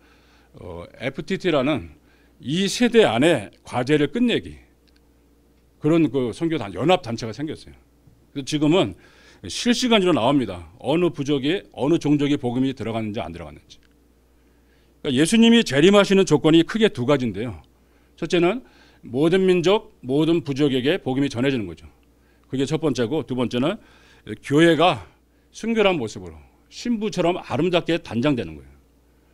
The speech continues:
신부는 단장을 해야지 변장을 하면 안 되죠. 대충 변장해가지고 나오면 안 되고. 그러니까 이것을 갖고서 두 가지 조건이 충족되면 예수님 오실 때가 가까워지는 거죠.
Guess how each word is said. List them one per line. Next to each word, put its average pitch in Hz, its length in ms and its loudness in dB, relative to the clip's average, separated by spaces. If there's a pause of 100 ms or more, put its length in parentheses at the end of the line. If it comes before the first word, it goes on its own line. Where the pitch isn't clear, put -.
(460)
신부는 214 640 2
단장을 165 440 4
해야지 156 380 2 (160)
변장을 139 420 -2
하면 123 160 -2
안 87 60 -10
되죠. 80 320 -16 (920)
대충 147 340 -2
변장해가지고 131 580 -2
나오면 92 220 -10
안 76 100 -18
되고. - 140 -20 (880)
그러니까 170 220 -2
이것을 180 480 4
갖고서 185 600 0 (560)
두 151 120 -2
가지 202 240 4
조건이 196 320 2
충족되면 208 580 2
예수님 151 320 0
오실 131 200 -4
때가 135 160 -8
가까워지는 131 520 -4
거죠. 73 200 -18